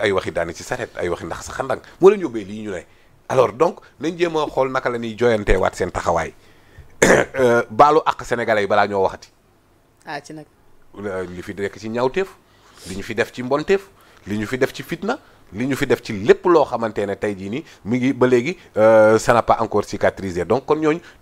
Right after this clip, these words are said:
Speaker 1: euh, ñoom opposition bi ñoom, euh, amuñu état de grâce ci opposition, nañ am responsabilité.
Speaker 2: Mais dégg nga président biñ koy interviewé ak suñu confrère yi nekk B B C, euh, laaj ko ci wàllu mu ne mel, moom jàpp na ne amuñu lu ñuy baaloo askan wi ndax lépp lu ñu def dañ ko teg ci charte yi.
Speaker 1: Charte la maanaam,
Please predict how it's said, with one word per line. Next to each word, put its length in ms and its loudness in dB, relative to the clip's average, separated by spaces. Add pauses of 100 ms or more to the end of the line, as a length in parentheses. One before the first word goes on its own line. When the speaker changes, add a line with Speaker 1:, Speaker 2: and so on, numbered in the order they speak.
(120)
Speaker 1:
euh, 680 6
ñoom 400 2
opposition 640 0
bi 100 -4
ñoom, 200 -2 (360)
euh, 480 6
amuñu 320 2
état 200 4
de 100 -2
grâce 260 0
ci 80 -8
opposition, 500 -6
nañ 160 -6
am 160 -4
responsabilité. 520 -4
Speaker 2:
Mais 40 -2
dégg 200 0
nga 60 4
président 520 2
biñ 200 -4
koy 160 -2
interviewé 540 -4
ak 140 -4
suñu 180 -4
confrère 360 -6
yi 60 -4
nekk 220 -4
B 120 -6
B 120 -8
C, 260 -8 (100)
euh, 220 -6
laaj 200 -2
ko 100 -4
ci 120 -8
wàllu 200 0
mu 100 -4
ne 80 -4
mel, 140 -4
moom 180 -4
jàpp 220 -4
na 100 -2
ne 80 -6
amuñu 240 -6
lu 100 -4
ñuy 160 -4
baaloo 300 -2
askan 240 -6
wi 60 -2
ndax 140 -4
lépp 160 -6
lu 80 -2
ñu 60 0
def 140 -6
dañ 120 -6
ko 100 -6
teg 200 -6
ci 60 -10
charte 300 -8
yi. 360 -12
Speaker 1:
Charte 260 2
la 160 0 (840)
maanaam, 380 6